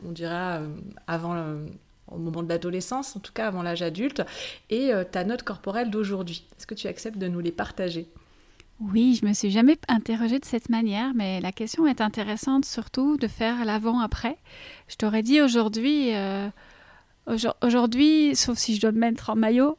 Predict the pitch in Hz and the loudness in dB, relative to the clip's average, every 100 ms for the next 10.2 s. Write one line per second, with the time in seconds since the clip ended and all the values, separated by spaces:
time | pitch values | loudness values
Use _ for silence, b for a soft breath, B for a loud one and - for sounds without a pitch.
0 | - 226 214 226 233 - 220 220 220 - | -4 -2 0 0 0 0 2 4 2 2
1 | 233 226 254 269 - 220 - 202 - 240 | 4 8 8 8 2 -8 -6 -6 -2 -2
2 | - 220 233 262 233 220 - 214 226 269 | 0 -2 0 2 4 2 0 -2 0 -2
3 | - - B B - 220 277 269 226 233 | -6 -18 B B -2 4 6 6 2 0
4 | 226 220 247 247 247 247 - 226 226 247 | -2 -2 0 4 4 2 2 2 2 2
5 | 233 220 214 208 202 220 - 247 269 262 | 4 4 4 2 2 0 4 6 6 4
6 | 226 233 226 220 - 262 269 233 B B | 0 0 -4 -4 0 4 4 2 B B
7 | - 247 247 240 - - 247 254 254 - | -2 0 2 0 -2 -2 0 2 0 0
8 | 226 - 226 - 285 - 240 214 226 247 | -2 -2 -2 -2 -2 -2 0 2 4 4
9 | 226 214 202 202 247 277 285 - 208 202 | 4 2 2 0 0 2 0 -2 -2 -2
10 | 202 | -2